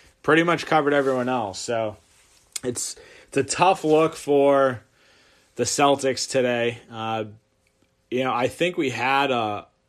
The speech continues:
a lot of bright spots as far as, like, individual contributions. I mean, Time Lord, for the little bit of time that he was there,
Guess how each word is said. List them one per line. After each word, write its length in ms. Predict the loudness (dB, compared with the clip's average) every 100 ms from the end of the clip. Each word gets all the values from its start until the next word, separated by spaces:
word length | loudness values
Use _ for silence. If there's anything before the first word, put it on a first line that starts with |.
| _ _ _ _ -6
a 60 |
lot 380 | -2 2 4 4
of 260 | 0 -4 -6
bright 320 | -2 -2 -4
spots 640 | -2 2 2 0 -6 -10 -14 _ _ _ _ _ _ _ _ _ _ -20 -20 -6
as 180 | -4 0
far 280 | 2 4
as, 120 | 4 2
like, 200 | -4 -4
individual 920 | -4 -2 0 0 0 2 4 2 -2 _ _ _ _ _ _ _ _ _ _ _ _ _ _
contributions. 840 | -2 -2 0 0 0 0 -2 -2 -4
I 120 | -4
mean, 140 | -4
Time 360 | -4 -4 -2 0
Lord, 560 | 2 4 4 4 0 -16 _
for 480 | -10 -2 2 2 2
the 420 | 0 -2 -2 -2
little 400 | -2 0 2 4
bit 160 | 4 2
of 80 |
time 380 | 0 -2 -2 -4
that 100 | -4
he 140 | -2 -2
was 200 | -2 -2
there, 440 | -2 -2 -4